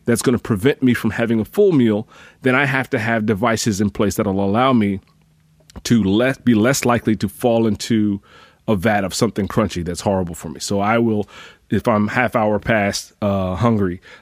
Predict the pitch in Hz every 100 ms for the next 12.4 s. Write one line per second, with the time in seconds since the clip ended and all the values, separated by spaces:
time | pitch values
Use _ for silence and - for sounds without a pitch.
0 | - 110 117 110 104 98 - 139 123 107
1 | - 107 101 98 117 127 117 - - -
2 | 120 101 - 110 98 98 92 95 107 113
3 | 107 - 107 110 101 110 104 120 107 117
4 | 113 - - 110 107 110 101 90 73 -
5 | 95 95 104 101 95 98 95 - 95 107
6 | - 98 95 95 90 92 90 95 92 -
7 | 101 98 95 - 104 101 98 95 - -
8 | - - 113 123 107 104 - - _ 110
9 | 110 110 117 - 147 151 123 110 104 92
10 | 95 101 110 120 117 - 120 110 95 -
11 | - 131 123 107 110 110 107 98 90 -
12 | 104 82 82